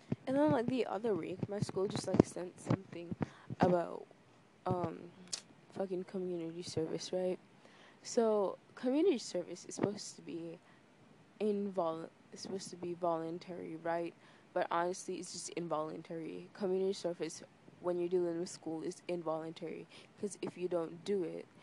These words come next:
you're not gonna get whatever grade or whatever thing you have to for it, you know? So it's not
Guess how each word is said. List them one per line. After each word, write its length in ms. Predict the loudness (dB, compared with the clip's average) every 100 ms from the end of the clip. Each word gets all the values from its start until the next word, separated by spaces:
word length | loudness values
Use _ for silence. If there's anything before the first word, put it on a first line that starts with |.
| -20 -20 -20 -20 -20 -20 -20 -12
you're 300 | -2 2 6
not 260 | 6 4
gonna 200 | 2 0
get 200 | 2 2
whatever 360 | 2 -2 -2 -4 -6 -6
grade 380 | -2 0 -2 -6 -12 -10 -4
or 100 | -2
whatever 480 | 0 -2 -2 -4 -6 -10 -8
thing 480 | -6 -4 -6 -10 -12 -8
you 160 | -4
have 300 | -2 -2 -4 -6 -10
to 140 | -16 -8 -6 -4
for 160 | -2 0
it, 280 | 0 0 0
you 80 | 0
know? 200 | 0 -2
So 180 | -2
it's 240 | -4 -6 -10
not 340 | -8 -6 -6